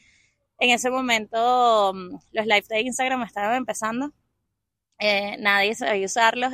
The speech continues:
y yo me lancé, eh, a, a transmitir en vivo, eh, mi entrega final de, de, de esa certificación, de ese diplomado que hice, y resulta que me vio, mm,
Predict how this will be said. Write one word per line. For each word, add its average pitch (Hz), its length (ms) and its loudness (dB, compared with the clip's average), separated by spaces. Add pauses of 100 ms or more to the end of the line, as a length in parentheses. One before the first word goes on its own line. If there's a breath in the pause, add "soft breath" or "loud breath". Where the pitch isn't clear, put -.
y 202 180 -4
yo 190 140 -2
me 190 120 -4
lancé, 196 640 0 (200)
eh, 214 260 4
a, 214 300 4
a 208 60 0
transmitir 196 440 -6
en 196 120 -4
vivo, 226 360 -2 (480)
eh, 214 200 0
mi 190 480 -12 (580)
entrega 196 320 0
final 196 380 -6
de, 208 480 2 (320 soft breath)
de, 196 280 -6
de 180 380 -6
esa 202 160 -12
certificación, - 640 -10
de 233 60 -8
ese 202 140 -10
diplomado 196 380 -12
que 208 160 -8
hice, 233 260 -12 (480 loud breath)
y 226 100 -2
resulta 196 320 -6
que 214 100 -8
me 214 180 -4
vio, 190 680 -2
mm, 202 240 -16